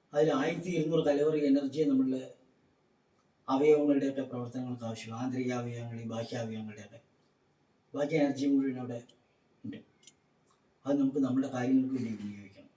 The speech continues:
നമ്മുടെ ലക്ഷ്യപ്രാപ്തിക്ക് വേണ്ടിയുള്ള. അതുപോലെ അറിവ് ആർജിക്കണം.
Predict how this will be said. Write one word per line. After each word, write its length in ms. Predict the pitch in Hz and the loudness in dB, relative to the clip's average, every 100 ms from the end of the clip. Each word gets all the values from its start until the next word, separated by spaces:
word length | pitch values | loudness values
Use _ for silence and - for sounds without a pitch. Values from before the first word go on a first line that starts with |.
| _ _ _ _ _ _ _ _ _ - | _ _ _ _ _ _ _ _ _ -6
നമ്മുടെ 160 | 127 | -4
ലക്ഷ്യപ്രാപ്തിക്ക് 640 | 117 117 123 113 110 113 104 | -4 -4 -10 -10 -14 -18 -20
വേണ്ടിയുള്ള. 260 | 101 98 110 _ _ _ _ _ _ _ _ _ _ _ _ _ _ _ _ _ _ _ _ _ | -18 -20 -20 _ _ _ _ _ _ _ _ _ _ _ _ _ _ _ _ _ _ _ _ _
അതുപോലെ 240 | 139 135 | 4 4
അറിവ് 320 | 123 131 151 143 | 2 0 2 0
ആർജിക്കണം. 460 | 113 - - 95 | -2 -10 -18 -20